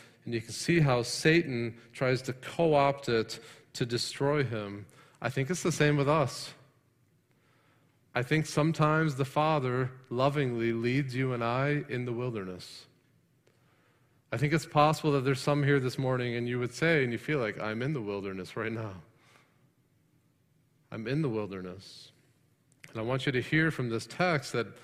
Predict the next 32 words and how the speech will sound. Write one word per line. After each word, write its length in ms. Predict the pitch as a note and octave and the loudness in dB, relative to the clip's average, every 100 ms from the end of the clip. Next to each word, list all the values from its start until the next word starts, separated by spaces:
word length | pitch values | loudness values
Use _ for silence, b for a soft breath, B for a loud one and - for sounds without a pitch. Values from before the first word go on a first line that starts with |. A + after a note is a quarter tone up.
| B - | B -4
this 160 | C3 B2+ | -2 -2
is 140 | A2 | -2
necessary 880 | B2+ D3 - F3 - B2+ A2+ A2+ A2+ B B | 2 4 4 0 2 4 4 2 -2 B B
because 180 | - A#2+ | -8 -4
God 320 | A#2 B2+ B2 | 0 0 0
wants 220 | C3 B2 | 0 -4
to 100 | - | -4
use 460 | B2+ B2+ D3 D3 A2+ | -4 -2 0 0 -2
you 320 | G#2+ G#2 G2 | -6 -6 -6
and 180 | G2+ G#2 | -8 -8
grow 320 | G#2 A#2 D3 | -6 -2 -2
you, 460 | C3 G2+ F#2 F2+ F2 b b - | -2 -4 -6 -8 -12 b b -12
and 80 | |
he 120 | A2 A#2 | -6 -4
wants 260 | A#2+ B2 | -4 -4
to 100 | C3 | -4
use 360 | A#2+ B2 B2 A2 | -6 -4 -6 -4
you 140 | A#2+ | -4
to 80 | A2+ | -4
use 320 | G#2+ A#2+ A2+ | -6 -6 -4
others 420 | C3+ C#3 A2+ G2+ F#2+ | -2 -2 -4 -6 -6
and 180 | G2+ | -10
comfort 380 | G2 C3+ C3 B2 | -6 -6 -4 -6
others 440 | G#2 G2+ G2+ G2 G2 | -6 -6 -6 -8 -8
and, 180 | G2 - B B | -12 -14 B B
and, 240 | A2+ G#2 G#2 | -8 -8 -8
and 140 | A2+ G#2+ | -8 -8
sharpen 440 | - B2+ C3 B2+ | -2 -2 -2 -4
others 380 | A2 G#2 G#2 G2+ | -4 -4 -6 -6
and 220 | G#2 G2 B B _ | -8 -10 B B _
restore 840 | B2 A2 A2 - C3+ C3 B2 A2 G2 b b b - | -12 -10 -8 -6 -2 0 0 -2 -4 b b b -10
others. 840 | - A2 G2+ F#2+ F#2 G2+ - - | -6 -4 -4 -8 -10 -12 -8 -10